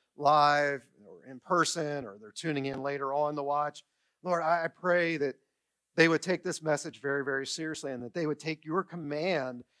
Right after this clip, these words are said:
to live in biblical community seriously. That you have called us to live in koinonia, that deep intimacy, a deep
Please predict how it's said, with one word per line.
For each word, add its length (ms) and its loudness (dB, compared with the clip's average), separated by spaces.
to 100 -4
live 260 2
in 120 0
biblical 400 0
community 800 -4
seriously. 640 -8
That 140 -4
you 180 2
have 160 2
called 340 2
us 220 0
to 120 -8
live 380 -2
in 180 -6
koinonia, 720 -4
that 260 -8
deep 280 -12
intimacy, 480 -6
a 80 -16
deep 260 -12